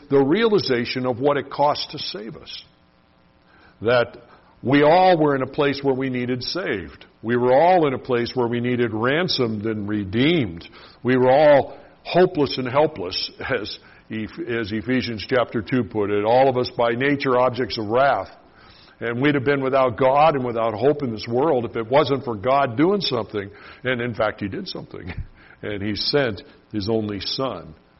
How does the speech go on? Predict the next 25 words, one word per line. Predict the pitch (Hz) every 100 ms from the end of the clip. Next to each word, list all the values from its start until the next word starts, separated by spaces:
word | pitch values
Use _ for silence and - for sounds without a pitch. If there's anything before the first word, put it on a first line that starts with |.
| _ _ _ _ _ _
to | -
be | 104 117 113 110 107
the | - 104 107 104 98 - -
payment | 175 139 110 -
for | 113 107
our | 107
sin. | - 165 160 95 - -
The | 131
cost | - - 175 196 185 - - -
of | 139 120
our | 113 104
salvation, | 127 107 101 107 104 - 82 80 - _ _ _ _ 131
the | 127
deliverance | 123 131 143 175 165 123 -
from | 139 127
our | 120 110
hopeless | 92 120 151 113 92 - -
situation, | - 123 92 82 98 185 - 80 80 _ - - -
required | 117 - 139 123
nothing | 135 156 120 110
less | 147 196 - - - -
than | 110
the | 107
shed | 95 - 143 117 90
blood | 117 190 110 90